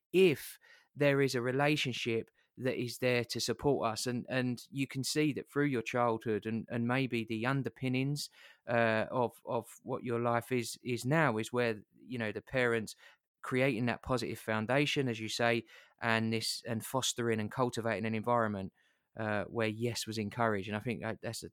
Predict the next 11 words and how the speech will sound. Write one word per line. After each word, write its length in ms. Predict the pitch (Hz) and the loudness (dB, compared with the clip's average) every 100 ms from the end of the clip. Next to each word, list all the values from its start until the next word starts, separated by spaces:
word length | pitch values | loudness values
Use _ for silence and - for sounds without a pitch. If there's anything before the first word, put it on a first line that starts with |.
| _ | _
that's 140 | - - | -14 -14
a 60 | |
really 380 | 117 123 113 101 _ _ | -6 -6 -6 -8 _ _
lovely 600 | 117 113 123 - 107 107 | -10 -4 -4 -4 -6 -6
sort 280 | 98 - - | -6 -8 -8
of, 200 | 104 104 | -10 -10
uh, 100 | 104 | -8
statement 480 | 101 - 120 104 110 | -8 0 0 0 -6
and 100 | 101 | -6
sentiment 500 | - 120 92 110 87 | -4 -4 -4 -8 -10
that, 120 | 104 | -14